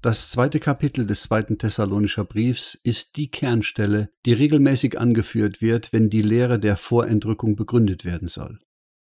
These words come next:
Meiner Meinung nach spricht Paulus hier aber nicht vom Zeitpunkt der Entrückung, sondern davon, dass, bevor der Antichrist kommt,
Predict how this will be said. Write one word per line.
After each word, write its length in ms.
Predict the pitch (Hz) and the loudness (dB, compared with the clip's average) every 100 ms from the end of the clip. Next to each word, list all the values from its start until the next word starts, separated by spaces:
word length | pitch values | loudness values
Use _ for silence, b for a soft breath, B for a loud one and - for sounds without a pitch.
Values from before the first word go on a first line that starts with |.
| _ _ _ _ _ _ _ | _ _ _ _ _ _ _
Meiner 300 | 107 113 113 | -2 2 4
Meinung 340 | 110 113 117 117 | 4 4 2 2
nach 240 | 120 117 | 2 0
spricht 380 | - 123 - - | -2 -4 -4 -2
Paulus 340 | 117 113 113 | 0 2 0
hier 220 | - 123 | 0 -2
aber 240 | 110 101 113 | -2 0 2
nicht 280 | 127 120 - | 2 0 -2
vom 240 | 117 101 | -2 0
Zeitpunkt 540 | - 104 104 - 110 | 0 -2 -2 -4 -4
der 120 | 113 104 | -2 -2
Entrückung, 640 | 110 160 156 120 104 b b b b b | -2 -2 0 2 2 b b b b b
sondern 500 | - 127 123 117 120 | -2 2 4 4 2
davon, 500 | 117 120 127 135 160 | 0 -2 -2 0 0
dass, 520 | 127 120 113 - - - | 0 0 0 -4 -6 -2
bevor 400 | 113 - 127 110 | -2 2 0 2
der 160 | 101 | 0
Antichrist 600 | 92 104 101 - 107 - | 0 -2 -2 -4 -6 -4
kommt, 340 | 113 110 127 | -2 -2 -4